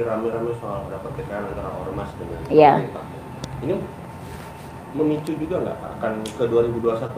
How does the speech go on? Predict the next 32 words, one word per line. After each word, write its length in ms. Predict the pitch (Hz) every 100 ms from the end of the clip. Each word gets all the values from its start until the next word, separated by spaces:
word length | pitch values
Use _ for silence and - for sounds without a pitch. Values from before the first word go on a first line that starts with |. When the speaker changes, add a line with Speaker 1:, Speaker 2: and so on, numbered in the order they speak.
| 151
Speaker 1:
akan 140 | 117 113
berlanjut? 400 | 104 98 104 113 - -
Speaker 2:
Sebenarnya 280 | - 302 339
kalau 100 | 302 302
kasus 200 | 285 269
seperti 240 | 277 285
itu 100 | 294 339 277
udah, 120 | 208 -
udah 180 | 196 202 202
di-, 80 |
hampir, 300 | 202 202 220 214
eh, 480 | - - - 208 208 214
tiap, 200 | 214 202 - - - -
eh, 220 | 190 202
kesempatan 480 | 214 208 208 202 220
atau 80 | 214
waktu 240 | 208 247
ada 260 | 202 208 175
ya. 180 | 139 - - - - -
Eh, 80 | 175
kita 160 | 190 196
ribut 240 | 190 190
dengan 160 | 180 175
soal, 460 | 175 - 170 160 - - -
eh, 280 | 139 170 156 151
ormas 380 | 196 208 202
ataupun 240 | 202 190 175
agama 400 | 160 165 156 160
ya. 240 | 147 147 - - - - - - -
Tapi 400 | 202 214 330 330
kan, 160 | 330
eh, 640 | 254 240 233 233 226 175